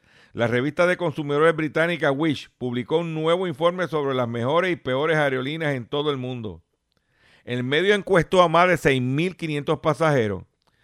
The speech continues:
y recogió la opinión de, sobre más de diez mil vuelos y veintinueve aerolíneas entre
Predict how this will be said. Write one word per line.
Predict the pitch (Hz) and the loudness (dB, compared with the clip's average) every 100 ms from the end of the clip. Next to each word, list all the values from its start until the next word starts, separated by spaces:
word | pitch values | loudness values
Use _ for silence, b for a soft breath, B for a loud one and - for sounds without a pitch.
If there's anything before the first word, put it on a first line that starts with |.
| b b b | b b b
y | 123 | -2
recogió | 120 127 123 147 | 0 0 2 2
la | 170 | 2
opinión | 170 160 180 180 | 0 -4 -4 -8
de, | 151 139 131 | -4 -2 -2
sobre | 127 123 | -4 -4
más | 120 160 | -4 -4
de | 165 | -4
diez | 143 123 | -4 -4
mil | 123 170 | -4 -6
vuelos | 165 165 139 131 - | 0 0 0 -2 -6
y | 127 | -6
veintinueve | 120 120 120 117 151 165 | -6 -6 -8 -4 -2 0
aerolíneas | 156 143 160 165 156 - | 0 0 -2 -4 -4 -4
entre | 131 117 113 120 110 | -8 -8 -8 -8 -10